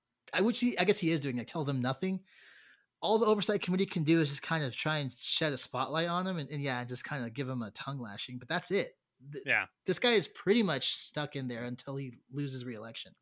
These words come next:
Speaker 2: Yeah, I mean, basically, uh, all the oversight committee can do is basically say, "Can you believe this guy?"
Speaker 1: <laughs> Yeah,
Speaker 2: And
Speaker 1: yeah.
Speaker 2: I,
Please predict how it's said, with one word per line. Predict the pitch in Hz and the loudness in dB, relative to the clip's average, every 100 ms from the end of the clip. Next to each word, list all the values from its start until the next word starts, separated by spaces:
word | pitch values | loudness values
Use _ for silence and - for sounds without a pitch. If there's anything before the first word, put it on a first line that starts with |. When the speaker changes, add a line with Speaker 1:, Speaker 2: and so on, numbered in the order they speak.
| _ | _
Speaker 2:
Yeah, | 175 185 | 2 4
I | 127 | 4
mean, | 135 120 | 2 2
basically, | 175 202 175 139 117 110 107 - | 0 0 -4 0 4 4 2 2
uh, | 104 95 95 98 | 4 4 4 2
all | 131 143 | 0 0
the | 123 | 2
oversight | 120 117 104 - | 0 0 -2 -4
committee | 101 101 95 | -8 -4 -4
can | 98 | -6
do | 92 92 | -6 -6
is | 87 | -6
basically | 95 92 101 | -10 -8 -10
say, | |
"Can | - 143 160 | -2 -2 0
you | 135 | -4
believe | 110 98 104 131 139 | -4 -4 -2 -4 -4
this | 151 - | -6 -4
guy?" | 151 147 151 151 151 | 0 0 0 0 -2
Speaker 1:
<laughs> | - | 0
Yeah, | 175 123 - | 0 0 0
Speaker 2:
And | 180 165 135 202 | 4 6 4 0
Speaker 1:
yeah. | |
Speaker 2:
I, | 160 | -2